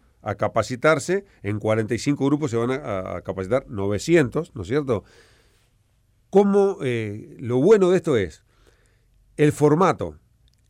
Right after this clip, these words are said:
O sea, lo dan en un curso acordado entre empresarios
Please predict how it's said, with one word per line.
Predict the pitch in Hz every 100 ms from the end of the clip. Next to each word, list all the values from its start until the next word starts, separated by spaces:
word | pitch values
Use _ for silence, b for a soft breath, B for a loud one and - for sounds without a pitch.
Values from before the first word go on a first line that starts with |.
| _ _
O | -
sea, | - 98
lo | 104 120
dan | 156 190 208 226 _ _ _ _
en | 113 107
un | 110 110
curso | 131 185 - 190 180
acordado | - 113 123 123 151 123
entre | 104 98 110
empresarios | 104 98 110 - 180 226 233 190